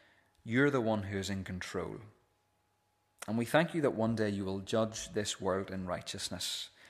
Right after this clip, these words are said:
We thank you that one day Jesus will return and right every wrong and wipe away every tear. Father, until that day, we pray as your people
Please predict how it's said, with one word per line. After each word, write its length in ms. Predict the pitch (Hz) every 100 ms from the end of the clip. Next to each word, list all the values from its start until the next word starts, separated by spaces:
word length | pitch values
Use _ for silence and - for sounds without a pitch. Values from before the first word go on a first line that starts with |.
| - - _ _ -
We 120 | 110
thank 340 | - 139 143
you 80 | 147
that 200 | 120 -
one 260 | 104 123 131
day 280 | 131 127 101
Jesus 580 | - 123 143 156 139 -
will 120 | 120
return 580 | 113 113 - 98 95 107 - - - - - _ _ -
and 180 | 110 110
right 280 | 107 104 - -
every 500 | 123 135 131 131 135
wrong 380 | 104 95 90 - - - _ _ _ _ _ -
and 140 | 101
wipe 260 | 104 110 107
away 400 | 101 95 95 -
every 440 | 107 104 98 101 101
tear. 520 | - 87 82 76 107 - _ _ _ _ _ _ _ _ -
Father, 280 | - 117 120
until 340 | 113 110 151
that 200 | 147 131
day, 160 | - 101
we 140 | 98
pray 360 | 95 - 113 113
as 260 | 98 120 127
your 100 | 117
people 500 | - 110 113 113